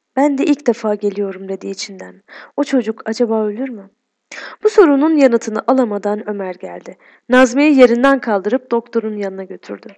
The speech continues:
Hastaneden çıktıktan sonra Ömer, Nazmi'yi köprü başındaki eski bir hana yerleştirdi. Eczaneden doktor reçe-, reçetesine ek olarak biraz da kinin aldı.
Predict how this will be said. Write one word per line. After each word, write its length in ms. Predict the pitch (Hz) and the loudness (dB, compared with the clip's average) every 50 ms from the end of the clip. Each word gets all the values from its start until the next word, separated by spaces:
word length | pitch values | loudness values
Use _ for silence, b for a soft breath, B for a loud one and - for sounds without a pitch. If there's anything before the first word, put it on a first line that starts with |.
| _ _ _ _ _ - B B B B B B B B B | _ _ _ _ _ -20 B B B B B B B B B
Hastaneden 640 | - 359 349 - - 392 381 392 392 359 403 427 480 | 0 0 2 4 4 6 8 6 6 6 6 4 4
çıktıktan 600 | 480 - 403 392 - 381 359 - - 349 330 285 | 4 2 0 4 4 4 4 4 4 2 2 2
sonra 400 | 247 - - 202 196 185 202 - - | 2 2 0 0 0 0 -2 0 2
Ömer, 440 | 269 254 220 214 233 269 277 - B B B B B - | 0 2 2 0 -4 -4 -6 -12 B B B B B 0
Nazmi'yi 640 | 269 285 294 302 277 285 311 311 311 359 403 - | 4 6 6 4 4 2 0 0 2 2 0 0
köprü 360 | - 359 349 294 - 330 285 | 2 2 2 2 2 -2 2
başındaki 520 | 294 311 294 - 294 285 269 277 - - - | 2 2 2 2 -2 -2 -2 -2 0 0 2
eski 400 | - 277 269 - - - 349 311 | 2 2 0 0 -2 0 4 4
bir 120 | 311 285 | 4 2
hana 240 | 277 269 277 254 247 | 2 0 0 0 2
yerleştirdi. 800 | 240 220 196 185 190 196 185 - - - - 180 165 185 - - B B B B B B | 2 2 2 0 -2 -6 -8 -10 -10 -10 -10 -10 -10 -12 -14 -14 B B B B B B
Eczaneden 720 | 247 240 196 208 240 220 202 196 196 - 240 320 427 403 | 2 2 4 2 0 0 0 -4 -4 -4 -6 -6 -4 0
doktor 380 | 302 285 262 285 - 311 311 269 | 0 0 0 2 0 0 2 2
reçe-, 340 | 262 247 - 233 - - _ _ - - | 0 -2 -2 -6 -12 -12 _ _ -2 0
reçetesine 560 | 233 226 - 247 233 - 208 - - 214 202 | 0 0 0 -4 -2 -2 -4 -6 -4 -8 -8
ek 200 | 196 - 262 - - | -6 -6 -6 -6 -6
olarak 340 | 208 190 185 185 226 330 381 - B B B B B - | -10 -8 -8 -6 -6 -6 -8 -8 B B B B B -6
biraz 460 | 294 285 339 320 294 247 220 208 202 - | 0 0 2 2 2 0 0 -2 -2 -4
da 180 | 320 330 - | -4 -4 -4
kinin 360 | - - - 254 247 240 208 | -8 -4 0 2 2 2 0
aldı. 480 | 202 - - 180 180 175 - - 185 | -2 -10 -12 -14 -14 -14 -14 -16 -18